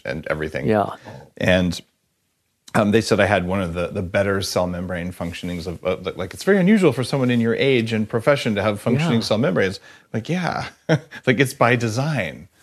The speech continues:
Speaker 2: By design, absolutely. See, and, and again, um, if, I can imagine if I'd said that to my patients, "Hey, you have a cell membrane dysfunction," they wouldn't <laughs> have a clue what I'm talking about.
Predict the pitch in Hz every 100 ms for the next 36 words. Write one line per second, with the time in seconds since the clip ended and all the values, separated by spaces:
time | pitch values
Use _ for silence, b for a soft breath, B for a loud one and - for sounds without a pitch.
0 | b b b - b b b - 127 117
1 | 110 104 120 147 147 123 107 120 117 113
2 | - 117 185 185 120 - 123 120 135 131
3 | 190 190 131 B B B - - 120 107
4 | 101 b - - 131 123 120 208 131 120
5 | 135 123 127 123 113 120 113 107 - 120
6 | 127 - 120 107 101 143 131 117 - 127
7 | 117 127 127 110 - 147 120 120 135 120
8 | 110 107 110 127 117 - 131 131 131 135
9 | 135 - 202 - - - 165 135 127 113
10 | 165 233 196 120